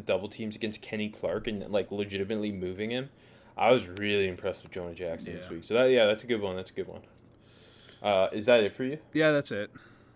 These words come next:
Speaker 2: I,
Speaker 1: Yeah,
Speaker 2: I,
Speaker 1: who needs
Speaker 2: Simmons
Speaker 1: to
Speaker 2: was my
Speaker 1: s-,
Speaker 2: second guy. Yeah, go, uh, stepping
Speaker 1: who
Speaker 2: it
Speaker 1: needs to
Speaker 2: up.
Speaker 1: step it up?
Speaker 2: I got a long list here. Uh,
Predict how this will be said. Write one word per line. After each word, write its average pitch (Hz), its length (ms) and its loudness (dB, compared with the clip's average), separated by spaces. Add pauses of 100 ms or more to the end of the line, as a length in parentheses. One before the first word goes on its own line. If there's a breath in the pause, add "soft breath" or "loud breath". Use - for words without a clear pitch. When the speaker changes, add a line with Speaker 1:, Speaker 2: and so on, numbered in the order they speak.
(380 soft breath)
Speaker 2:
I, 147 80 0
Speaker 1:
Yeah, 160 60 2
Speaker 2:
I, 147 40 6
Speaker 1:
who 170 80 8
needs - 260 4
Speaker 2:
Simmons 196 260 4
Speaker 1:
to 185 40 -4
Speaker 2:
was 143 80 -4
my 143 60 2
Speaker 1:
s-, 113 80 -4
Speaker 2:
second 101 340 -8
guy. 98 240 -12
Yeah, 98 180 -10 (120)
go, 120 100 -6
uh, 120 380 -4 (500 soft breath)
stepping 185 460 4
Speaker 1:
who 160 60 8
Speaker 2:
it - 20 4
Speaker 1:
needs 156 100 10
to - 40 10
Speaker 2:
up. 220 40 8
Speaker 1:
step - 180 4
it 110 60 8
up? 92 220 2 (180)
Speaker 2:
I 127 120 -2
got 151 120 4
a 113 60 2
long 107 280 -4
list 98 300 -8
here. 101 340 -8
Uh, 104 160 -8